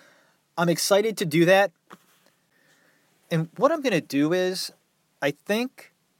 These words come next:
I will sit down this next week and I'm gonna watch The Godfather and take notes. Even though I've seen the film God knows how many times,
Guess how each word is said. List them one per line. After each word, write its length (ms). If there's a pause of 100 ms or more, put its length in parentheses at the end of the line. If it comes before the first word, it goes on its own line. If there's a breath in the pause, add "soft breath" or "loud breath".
(320)
I 100
will 140
sit 240
down 400 (160)
this 220
next 300
week 440 (920)
and 120
I'm 80
gonna 120
watch 280
The 60
Godfather 720 (320)
and 100
take 240
notes. 520 (640)
Even 220
though 120
I've 160
seen 240
the 80
film 460 (280)
God 240
knows 260
how 120
many 220
times, 520